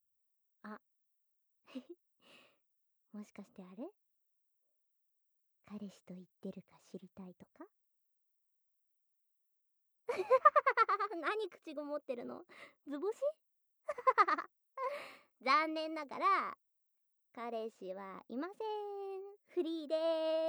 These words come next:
ーす。<laughs> もう、話し始めてまだほとんど経ってないのに何言わせるの？<laughs> そっちは？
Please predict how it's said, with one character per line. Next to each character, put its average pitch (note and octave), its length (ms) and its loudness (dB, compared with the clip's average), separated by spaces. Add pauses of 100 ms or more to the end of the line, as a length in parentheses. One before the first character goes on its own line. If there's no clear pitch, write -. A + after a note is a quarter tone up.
(140)
ー F4 60 -6
す。 - 280 -8 (540)
<laughs> F4 320 2
も C#4+ 380 2
う、 - 20 -8 (400)
話 F4+ 320 -2
し - 60 -16 (160)
始 A4 80 0
め F#4+ 120 2
て F#3 260 -4
ま C#4 140 -2
だ F4 120 -2
ほ C4+ 140 2
と G#4 140 -2
ん G#4 40 0
ど C4+ 100 0
経 B3 120 -4
っ B3 40 -6
て A3 140 -6
な B3 160 -6
い - 20 -6
の G#3+ 100 -8
に F#3 200 -10
何 F4 120 -8 (200)
言 C#4 100 2
わ B3 120 -4
せ B3 120 -2
る A3+ 100 -8
の？ A3 240 -8 (680)
<laughs> F4+ 240 -4 (1600)
そ F#4 80 -2
っ - 20 -4
ち A4+ 140 -2
は？ C#4+ 240 0